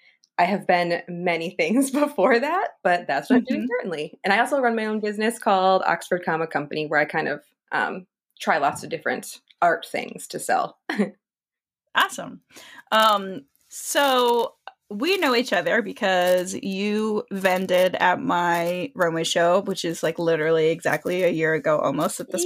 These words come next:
Speaker 2: point.
Speaker 1: Yes, I'm so nostalgic.
Speaker 2: Um, <laughs> and I was basically just looking for people who make handmade things or ethically produced things, um, that are women or non-binary people, so that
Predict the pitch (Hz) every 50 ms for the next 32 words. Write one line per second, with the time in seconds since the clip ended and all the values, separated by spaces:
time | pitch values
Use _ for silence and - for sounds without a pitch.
0 | 359 - - 170 214 247 311 427 415 - - 523 349 359 359 - 277 269 269 262
1 | 269 269 - - 226 220 220 214 214 202 202 196 196 196 208 208 _ - - 294
2 | - - 262 294 - - - - - - - - - - 240 - _ _ - -
3 | - 320 302 254 - - 233 240 233 233 254 262 302 262 - - 254 294 339 -
4 | 370 339 - 339 330 320 302 269 247 269 269 - 233 254 262 269 254 247 - 262
5 | 240 233 226 _ _ _ _ _ - - 254 247 - 220 214 202 202 196 196 196
6 | - 214 190 185 185 185 180 180 175 180 180 170 170 - _ _ _ _ _ _
7 | _ _ _ - - 185 185 196 196 185 180 185 185 - - - - - - 254
8 | 262 285 285 262 269 254 247 - - 226 214 208 208 214 220 208 - 185 170 -
9 | - - 214 208 247 240 233 220 214 - 233 214 190 185 180 180 180 - - -
10 | 180 175 170 170 170 175 185 175 - - - - - 165 170 170 165 170 170 165
11 | 160 175 165 165 180 - _ _ _ _ - - _ - 202 190 180 - - 160
12 | 160 160 165 170 170 170 226 247 254 254 240 233 220 220 220 208 214 196 196 196
13 | 190 185 185 175 175 - 196 - - 180 175 165 175 - - 196 180 - 175 170
14 | 170 170 - -